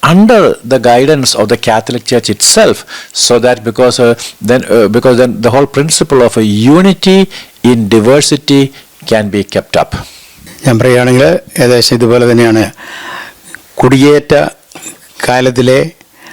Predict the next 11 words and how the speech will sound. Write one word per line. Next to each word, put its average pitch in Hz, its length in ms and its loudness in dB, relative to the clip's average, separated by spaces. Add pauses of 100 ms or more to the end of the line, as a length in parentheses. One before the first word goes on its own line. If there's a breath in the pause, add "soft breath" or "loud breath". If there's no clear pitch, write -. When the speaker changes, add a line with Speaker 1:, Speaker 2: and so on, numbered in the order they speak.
(220 loud breath)
Speaker 2:
ആ 120 240 0 (140)
കഷ്ടപ്പാട്, 127 760 -2 (160)
ബുദ്ധിമുട്ട്, 131 680 0 (800 loud breath)
ത്യാഗങ്ങൾ 131 720 0 (520)
അനുസ്മരിച്ചുകൊണ്ട് 135 840 2
തന്നെ, 113 280 0 (840 loud breath)
അവയെല്ലാം 127 440 2
വിസ്മരിക്കാതെ 127 840 0
തന്നെ, 127 280 2 (800 loud breath)
ഇന്നുള്ള 151 680 2 (100)
സാഹചര്യത്തിൽ 127 840 0